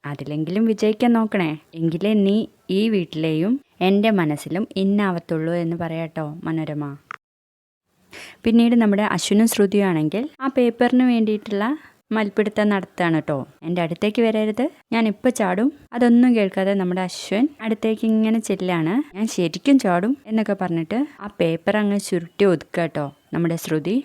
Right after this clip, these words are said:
അപ്പോഴേക്കും നമ്മുടെ അശ്വിനാണെങ്കിൽ ദേഷ്യം പിടിക്കുന്നുണ്ട്. എന്നിട്ട് ആ പേപ്പർ ചുരുട്ടിയത് ബാക്കിലോട്ട് എറിയണ സമയത്ത് ശ്രുതി ആ ബാൽക്കണിയിൽ നിന്ന് താഴോട്ട് വീഴാണ്. അപ്പോഴേക്കും ശ്രുതിയുടെ ഷാൾ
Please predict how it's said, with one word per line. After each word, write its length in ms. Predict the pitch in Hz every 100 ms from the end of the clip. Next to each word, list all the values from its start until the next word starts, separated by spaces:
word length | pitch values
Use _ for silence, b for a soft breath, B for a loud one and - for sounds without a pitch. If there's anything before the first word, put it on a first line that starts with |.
| -
അപ്പോഴേക്കും 460 | 151 - 151 151 196
നമ്മുടെ 300 | 196 190 202
അശ്വിനാണെങ്കിൽ 600 | 202 175 165 170 190 196
ദേഷ്യം 340 | 196 196 190 214
പിടിക്കുന്നുണ്ട്. 680 | 202 - 208 196 165 170 180 240
എന്നിട്ട് 400 | 180 160 156 226 302 -
ആ 80 |
പേപ്പർ 420 | 196 180 165 - 214
ചുരുട്ടിയത് 600 | 220 185 165 185 180 196
ബാക്കിലോട്ട് 640 | 196 180 160 - 180 185 202
എറിയണ 320 | 180 165 175
സമയത്ത് 540 | 185 160 143 135 - 220 - _ _ _ _ _ B B -
ശ്രുതി 320 | - 214 226
ആ 80 | 208
ബാൽക്കണിയിൽ 640 | 185 165 160 - 180 185 190
നിന്ന് 260 | 180 156 190 196
താഴോട്ട് 380 | 165 156 156
വീഴാണ്. 480 | 190 180 156 151 151 220
അപ്പോഴേക്കും 540 | - 208 185 170 214 254
ശ്രുതിയുടെ 480 | - 180 165 175 196
ഷാൾ 400 | 208 175 151